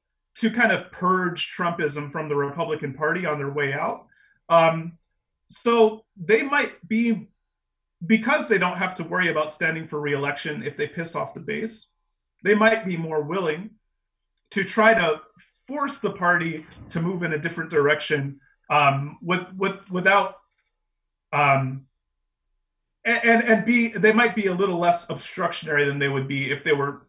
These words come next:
if they were worried about running for re-election, especially if they think it will help them eliminate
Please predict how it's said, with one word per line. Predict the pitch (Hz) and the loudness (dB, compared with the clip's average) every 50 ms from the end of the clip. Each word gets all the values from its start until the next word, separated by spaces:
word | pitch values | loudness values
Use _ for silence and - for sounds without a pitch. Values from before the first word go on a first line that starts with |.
| _ - | _ -14
if | 175 - | -6 -2
they | - 185 | -2 0
were | 165 151 | 0 0
worried | 147 165 160 151 143 | 0 0 0 0 0
about | 139 139 135 - - - - _ _ _ _ _ _ 170 | 2 2 2 0 -2 -6 -14 _ _ _ _ _ _ 0
running | 175 175 175 165 - | 0 0 0 0 -4
for | 175 | -6
re-election, | 156 151 156 147 147 147 - - 151 139 - - - | -4 0 0 2 2 0 -2 -4 -8 -8 -8 -8 -10
especially | 196 - - - 233 226 226 - 220 175 | -10 -8 -2 2 2 2 4 2 -2 -2
if | 151 - | -2 0
they | 151 147 | 0 0
think | - 160 143 139 147 | 0 -2 -4 -4 -4
it | - 120 | -6 -4
will | 143 143 | -4 -4
help | 143 151 151 - - | -2 -2 -2 -2 -2
them | 156 143 135 131 131 - - _ _ _ _ _ _ _ _ _ - 165 | -4 -2 -2 -4 -4 -8 -12 _ _ _ _ _ _ _ _ _ 2 2
eliminate | 156 156 160 165 165 156 151 147 151 147 - | 2 2 2 0 0 0 0 0 -2 -2 -6